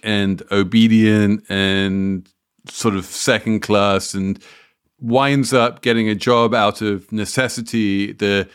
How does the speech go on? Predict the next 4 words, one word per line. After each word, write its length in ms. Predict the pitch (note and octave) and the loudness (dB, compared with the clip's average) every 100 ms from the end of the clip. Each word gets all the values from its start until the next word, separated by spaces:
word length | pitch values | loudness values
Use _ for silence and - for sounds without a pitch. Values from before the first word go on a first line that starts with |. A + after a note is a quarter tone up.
| _ _ | _ _
job 640 | G2+ G2+ B2+ B2 A#2 G#2+ - _ _ _ _ | -8 0 4 4 4 0 -4 _ _ _ _
empowers 720 | - B2 A#2 A#2+ B2 A#2 A2 - | -2 -2 -2 -2 0 2 0 0
her 460 | A2+ G#2 G2+ G2+ | 2 4 4 0
and 520 | - A2 G2+ G2+ G2 | -2 -2 0 0 -2